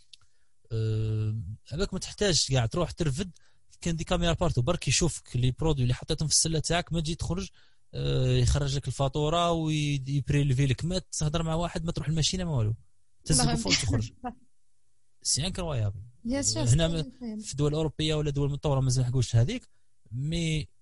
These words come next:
Speaker 1: كاين ماشينات ما كانش، دوكا ما تلقاش سبعمية، آه، كيشي تاع ال-، هذوك ال-، لي كيسيار ولا هذوك يخلصوا عليك. لا،
Speaker 2: إيه،
Speaker 1: لا.
Speaker 2: لي فوندور
Speaker 1: ماشي،
Speaker 2: هذوك.
Speaker 1: لا. ترفد
Speaker 2: مش
Speaker 1: لابتوب
Speaker 2: أنا
Speaker 1: تاعك.
Speaker 2: كلش وحدي.
Speaker 1: خلاص.
Speaker 2: <laughs> صح.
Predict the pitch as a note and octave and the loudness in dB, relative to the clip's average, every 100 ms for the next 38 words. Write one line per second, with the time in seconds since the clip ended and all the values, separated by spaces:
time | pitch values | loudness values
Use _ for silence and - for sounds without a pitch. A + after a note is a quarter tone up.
0 | - - - C#3 C#3 C3+ G#3 A#3+ C3 A#2 | -20 -18 0 4 4 2 0 -2 0 0
1 | A#2 G3 C3 - A2+ A#2 C#3 G3+ - D3 | 2 0 0 0 0 -2 -2 -4 -4 -4
2 | C3 D3 D3 - - C#3 C3+ B2 A#2+ A#2+ | -2 -2 -2 -4 -2 0 0 0 0 0
3 | A#2 A2+ A#2 C3+ - C3+ B2 A2+ B2 A#2+ | 0 -2 0 -2 0 -4 -4 -4 -2 0
4 | A#2 A#2 A#2 A2+ A2+ A2+ A2 G#2+ A2 A#2 | 2 0 -2 -2 -2 0 -2 -2 -4 -6
5 | - A#2 - A#2 A#2 A2 A2 A2 A#2 - | -2 -2 0 0 0 0 0 -2 -4 -6
6 | A2+ A2 A2+ - A2+ G#2+ G#2+ B3+ A#3+ G#3+ | -8 -8 -10 -12 -8 -8 -4 -2 -2 -4
7 | A3+ A#3 A#3 G#3+ A3+ - G3 A3 - - | -6 -6 -4 -4 -2 -2 -4 -8 -20 -20
8 | - - - - - C#3 A#3 A3+ A3 D3 | -20 -20 -8 -4 -4 -4 -4 -2 -2 -2
9 | A3+ A3 A3+ A3 - - - B3 A#3+ A#3+ | -4 -8 -14 -12 -10 -12 -12 -10 -8 -4
10 | E3 C3 - | -4 -4 -8